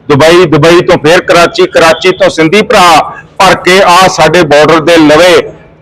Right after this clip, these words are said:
ਉੱਥੇ ਜਾ ਕੇ ਇਹ ਦੂਣੇ ਤੀਣੇ ਗੁਣ ਤੇ ਵਿਕਦੀ ਹੈਗੀ ਹੈ। ਔਰ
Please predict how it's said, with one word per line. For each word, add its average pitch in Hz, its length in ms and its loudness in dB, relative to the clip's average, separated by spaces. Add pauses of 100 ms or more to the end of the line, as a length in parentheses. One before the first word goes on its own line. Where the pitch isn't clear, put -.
(160)
ਉੱਥੇ 185 260 -2
ਜਾ 160 180 2
ਕੇ 180 180 -2
ਇਹ 170 300 0
ਦੂਣੇ 175 340 0
ਤੀਣੇ 180 500 0 (400)
ਗੁਣ 175 240 0
ਤੇ 180 120 -2
ਵਿਕਦੀ 156 440 0
ਹੈਗੀ 190 340 2
ਹੈ। 175 380 -2
ਔਰ - 420 0